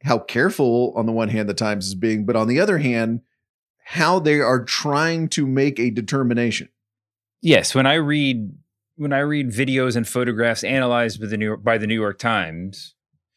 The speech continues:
Speaker 2: I guess that could mean a lot of different things, obviously, and, and certainly would have meant something else five years ago, ten years ago, twenty years ago. But, but when I read that right now, I think the New York Times, you know, newsroom is reading the front, front page of Reddit just like the rest of us are,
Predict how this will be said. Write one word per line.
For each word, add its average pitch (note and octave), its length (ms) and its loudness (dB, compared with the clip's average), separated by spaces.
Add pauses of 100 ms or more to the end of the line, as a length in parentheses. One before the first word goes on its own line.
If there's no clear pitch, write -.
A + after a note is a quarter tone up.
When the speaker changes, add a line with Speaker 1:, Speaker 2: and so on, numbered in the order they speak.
(380)
Speaker 2:
I C3 160 0
guess C3 220 0
that B2+ 140 2
could A#2 120 -2
mean A#2 220 0
a G#2+ 60 0
lot A2 200 2
of G2 160 -8 (220)
different G#2+ 280 -8
things, G#2+ 280 -4
obviously, G#2 460 -2
and, G#2 100 -4
and A2+ 160 -6
certainly B2 260 -2
would G#2+ 140 -2
have F#2+ 100 -6
meant A2 220 -2
something G#2 320 -4
else G#2+ 240 0
five G#2+ 300 0
years G#2 180 -4
ago, F#2+ 220 -6
ten G#2 240 -6
years G2 240 -6
ago, F#2 200 -6
twenty G#2 300 -6
years A2 220 -2
ago. F2+ 160 -4
But, F#2+ 160 -6 (260)
but G2+ 200 -6
when A2 120 -2
I A#2 60 2
read A#2 260 -2
that G2 240 -4 (240)
right G#2 180 -4
now, A#2 360 0
I G2+ 100 0
think F#2+ 400 -4 (920)
the A#2 140 -4
New A#2 80 0
York A#2 220 0
Times, G#2+ 560 -2
you A2+ 120 -2
know, G2+ 100 -2
newsroom G#2 540 -2
is F#2+ 260 -8 (400)
reading A2 300 0
the G#2 80 -4
front, - 300 -4
front A2+ 240 -4
page A2 180 -2
of F#2 100 -6
Reddit G#2 340 0
just G2+ 200 -6
like G#2+ 120 -2
the G#2+ 100 -4
rest A2 240 -2
of F2+ 100 -6
us F2+ 140 -10
are, G2 460 -4